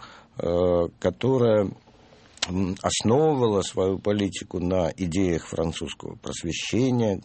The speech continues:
где как раз и появляется представление о правах человека, э, где появляется представление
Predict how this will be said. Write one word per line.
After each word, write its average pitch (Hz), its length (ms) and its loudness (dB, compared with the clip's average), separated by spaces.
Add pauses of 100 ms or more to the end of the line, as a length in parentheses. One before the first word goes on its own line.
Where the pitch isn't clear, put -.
(140)
где 95 420 2 (240)
как - 200 -4
раз 95 260 2
и - 20 -2
появляется 104 720 0
представление 90 920 -4
о 85 160 -6
правах 82 440 0
человека, 110 800 0 (500)
э, 87 240 2
где 92 340 0
появляется 113 720 0
представление 98 880 -2